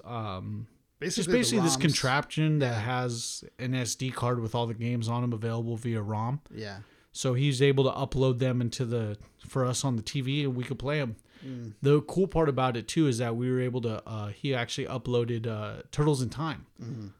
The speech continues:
Speaker 1: So we were
Speaker 2: Which
Speaker 1: playing
Speaker 2: was so
Speaker 1: Tur-,
Speaker 2: funny,
Speaker 1: Turtles
Speaker 2: dude.
Speaker 1: in Time. So amazing.
Speaker 2: But we were just casually talking about life and stuff as we were casually beating Turtles in Time, and we beat
Speaker 1: Yeah.
Speaker 2: the game.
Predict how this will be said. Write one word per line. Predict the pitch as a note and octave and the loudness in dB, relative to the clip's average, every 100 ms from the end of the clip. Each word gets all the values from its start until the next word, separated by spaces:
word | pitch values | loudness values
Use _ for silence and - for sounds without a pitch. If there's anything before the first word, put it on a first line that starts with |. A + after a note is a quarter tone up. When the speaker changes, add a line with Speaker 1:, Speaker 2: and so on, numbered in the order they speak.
| - | -12
Speaker 1:
So | - C#3 C3 A#2 A2 G#2+ C3+ | -4 0 2 2 0 -2 -6
we | C3+ | 0
were | D3 | 2
Speaker 2:
Which | - | 4
Speaker 1:
playing | C3 | 2
Speaker 2:
was | A#2 | 2
so | F#3 | -2
Speaker 1:
Tur-, | - - | -4 -6
Speaker 2:
funny, | F3+ C#3+ | 0 4
Speaker 1:
Turtles | D3+ D#3 B2+ | 6 6 4
Speaker 2:
dude. | A2 | 0
Speaker 1:
in | |
Time. | - C3+ C#3+ D3 D3 C#3 | -4 -2 2 4 2 2
So | - - A3 E3+ | -2 0 2 2
amazing. | B2+ A#2 A#2+ A2 A2+ A2+ | 2 -2 -4 -4 -4 -4
Speaker 2:
But | A#2 F3+ | -2 0
we | F3+ A3 | 2 0
were | A#3 | 0
just | G3+ - - | -2 -4 -6
casually | - E3+ F3 F#3 F3 | -6 -6 -4 -2 -2
talking | D#3+ D3+ C#3+ | -4 -8 -6
about | C3+ B2 | -4 -4
life | A#2 C3+ C3 | -2 -4 -4
and | A#2+ | -8
stuff | - B2 - | -8 -8 -8
as | - F3+ F3 | -4 -4 -2
we | G3 | 2
were | F#3+ E3+ C#3 | 2 2 -2
casually | - D#3 F3 F#3+ F#3+ E3 | -6 -6 -4 -4 -2 -2
beating | A2 C3+ D3+ C#3 | -2 -4 -2 -2
Turtles | - C#3+ C3+ | -2 -2 -2
in | B2+ A#2 | -4 -6
Time, | A#2 A#2+ A2+ | -6 -6 -6
and | A#2 | -4
we | C3 | -4
beat | A#2+ D#3 C#3 | -2 -2 0
Speaker 1:
Yeah. | B2 A2+ | 0 0
Speaker 2:
the | |
game. | D3+ D#3 G2 A2 | -2 -4 -6 -12